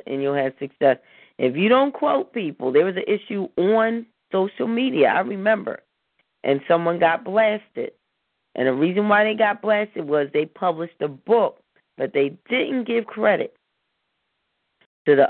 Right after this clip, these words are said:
other writers whose writings they used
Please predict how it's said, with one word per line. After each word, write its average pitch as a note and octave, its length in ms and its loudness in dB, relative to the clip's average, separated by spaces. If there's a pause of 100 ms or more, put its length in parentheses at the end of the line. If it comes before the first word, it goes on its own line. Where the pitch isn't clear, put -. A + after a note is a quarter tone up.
other G3+ 280 0
writers F#3 600 -4 (1120)
whose F3 220 -2
writings E3 680 0
they F#3+ 160 6
used D#4 680 0